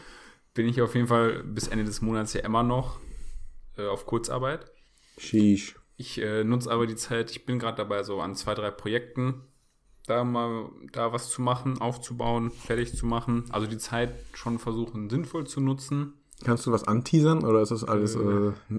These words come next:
Speaker 1: nee,
Speaker 2: noch in
Speaker 1: ich teaser noch nix an.
Speaker 2: Ah, shit, okay. Ich hab's probiert,
Speaker 1: <laughs> Da-,
Speaker 2: Freunde.
Speaker 1: da-, dafür, dafür ist es noch zu frisch.
Speaker 2: Ich hab's probiert, Freunde. Zu frisch. <laughs> Okay.
Speaker 1: Zu frisch. Vielleicht die nächste Woche. Mal gucken, wenn's konkreter wird oder
Speaker 2: Mhm.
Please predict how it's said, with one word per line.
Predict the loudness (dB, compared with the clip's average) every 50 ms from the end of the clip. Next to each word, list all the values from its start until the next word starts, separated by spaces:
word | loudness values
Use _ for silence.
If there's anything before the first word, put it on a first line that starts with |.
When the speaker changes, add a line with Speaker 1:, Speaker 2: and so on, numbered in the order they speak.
| -6 -8 _ -6
Speaker 1:
nee, | -4 -2 0 2
Speaker 2:
noch | 2 0
in | 0 0 0 0 0 0
Speaker 1:
ich | -2 -4
teaser | -6 -6 -4 -4 -4
noch | -4 -6 -6
nix | -6 -8 -8 -8 -10
an. | -10 -10 -8 -6 -4
Speaker 2:
Ah, | -4 -4 -4
shit, | -2 2 4 4 4 4
okay. | 2 2 4 4 4 4 4 2 0 0 -2 -2 2
Ich | 6 6
hab's | 6 6 6
probiert, | 6 8 12 12 12 12
Speaker 1:
<laughs> |
Da-, | 12 12
Speaker 2:
Freunde. | 10 12 10 10 10
Speaker 1:
da-, | 10 12 12 12 12 12 12 12 12 12 12
dafür, | 12 10 10 8 6 4 4 6
dafür | 6 4 4 4 4 2
ist | 4 4 2
es | 2 4
noch | 4 6 4 4 2 -2 -8
zu | -4 0 2 2 2
frisch. | 0 -2 -2 -2 -2 -2 -2 -2 4
Speaker 2:
Ich | 8 8
hab's | 8 8
probiert, | 8 6 10 10 10
Freunde. | 8 8 6 6 6 6 2 -2 -6 _ _ _ _ -10
Zu | -6 -4
frisch. | 0 4 4 2 2 2 -8 _ -2
<laughs> | 0 2 4 4 4 4 4 2
Okay. | 0 2 2 2 2
Speaker 1:
Zu | 0 -2 -10 -8
frisch. | -4 -2 -2 -2 -2 -6 -10 -14 -18 -8
Vielleicht | -2 0 2 2 2 2 0 -2
die | -2
nächste | -2 -2 -2 -4 -6 -10 -8
Woche. | -8 -6 -2 0
Mal | 0 2
gucken, | 2 2 0 -2 -2 -2 0
wenn's | 0 0 0 -2
konkreter | -2 -4 -2 2 2 2 2 2 -2 -2
wird | 2 2 2 2 2 0 0
oder | 2 4 4 4 4 2 0 -2 -8 -4
Speaker 2:
Mhm. | 0 0 2 0 0 -6